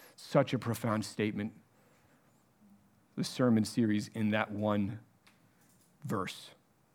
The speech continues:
or two verses. Paul says that, that through our kind, gentle correction, those who do not know the truth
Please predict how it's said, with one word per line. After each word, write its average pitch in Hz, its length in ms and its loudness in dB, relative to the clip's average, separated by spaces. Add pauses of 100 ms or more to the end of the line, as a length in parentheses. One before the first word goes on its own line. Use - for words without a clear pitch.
(560)
or - 60 -10
two 113 200 -2
verses. 107 460 -6 (300)
Paul 175 280 12
says 143 480 8
that, 120 440 8 (800)
that 127 260 8
through 151 240 10
our 135 160 12
kind, 143 680 6
gentle 135 680 6
correction, 120 760 4 (340)
those 135 380 8
who 127 140 8
do 139 360 10
not 156 320 12
know 131 200 10
the 127 100 8
truth 117 480 4